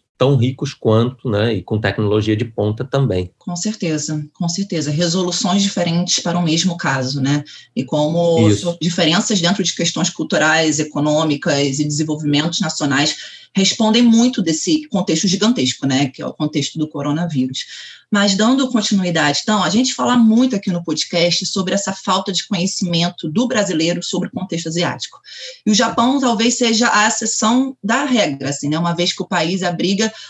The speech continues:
Speaker 2: a terceira maior população de brasileiros no exterior, atrás apenas dos Estados Unidos e do Paraguai. Como que você acha que é a percepção dos japoneses sobre essa relação, né, esse diálogo que nós temos com o país?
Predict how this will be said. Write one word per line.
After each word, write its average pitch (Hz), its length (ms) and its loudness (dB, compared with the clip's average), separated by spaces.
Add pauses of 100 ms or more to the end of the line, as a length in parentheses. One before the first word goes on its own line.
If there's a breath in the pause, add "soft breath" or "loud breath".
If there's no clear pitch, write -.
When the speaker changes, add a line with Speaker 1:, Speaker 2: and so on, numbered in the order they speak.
Speaker 2:
a 190 80 -4
terceira 202 360 0
maior 208 240 2
população 202 640 0
de 202 160 0
brasileiros 202 640 0
no 196 60 2
exterior, 190 540 0 (380 loud breath)
atrás 190 380 0
apenas 196 360 -2
dos 196 120 -2
Estados 185 320 -4
Unidos 185 540 -2
e 202 100 0
do 208 100 -4
Paraguai. 156 480 -2 (300)
Como 285 240 0
que 349 100 0
você 311 320 0
acha 220 580 2
que 208 200 0
é 208 40 4
a 233 60 0
percepção 226 640 -2
dos 262 240 0
japoneses 220 680 0 (280 loud breath)
sobre 226 420 0
essa 220 280 0
relação, 208 640 0
né, 190 160 0
esse 196 160 -2
diálogo 190 480 0
que 170 100 -6
nós 160 200 -2
temos 165 280 -6
com - 140 -8
o 160 80 -6
país? 147 320 -4